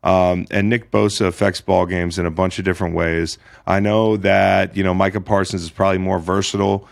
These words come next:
but there's also things that Nick Bosa can do that Micah Parsons can't do. And he had two sacks.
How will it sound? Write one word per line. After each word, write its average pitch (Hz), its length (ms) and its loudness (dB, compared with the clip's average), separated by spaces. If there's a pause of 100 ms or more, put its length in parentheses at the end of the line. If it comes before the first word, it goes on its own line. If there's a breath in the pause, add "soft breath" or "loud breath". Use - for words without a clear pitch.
(300 loud breath)
but 92 180 0
there's 95 160 0
also 101 280 0
things 98 280 -2
that 92 100 0
Nick 90 240 -2
Bosa 90 360 0
can 90 160 -4
do 85 200 0
that 85 180 -2
Micah 87 320 -2
Parsons 85 480 -4
can't 87 320 -4
do. 82 280 -2 (340 loud breath)
And 95 120 0
he 92 60 2
had 90 160 -2
two 117 160 0
sacks. 92 640 0